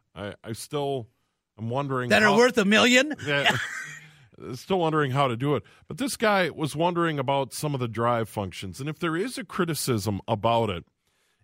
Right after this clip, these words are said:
Speaker 1: is that learning how to use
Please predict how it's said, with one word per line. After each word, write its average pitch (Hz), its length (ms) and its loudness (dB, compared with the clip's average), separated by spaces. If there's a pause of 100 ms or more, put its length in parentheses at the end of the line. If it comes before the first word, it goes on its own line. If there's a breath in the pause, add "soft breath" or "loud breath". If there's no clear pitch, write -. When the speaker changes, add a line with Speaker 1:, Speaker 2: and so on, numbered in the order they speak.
Speaker 1:
is 127 240 -2
that 135 320 2 (960)
learning 196 460 0
how 170 260 0
to 151 80 0
use 147 400 -2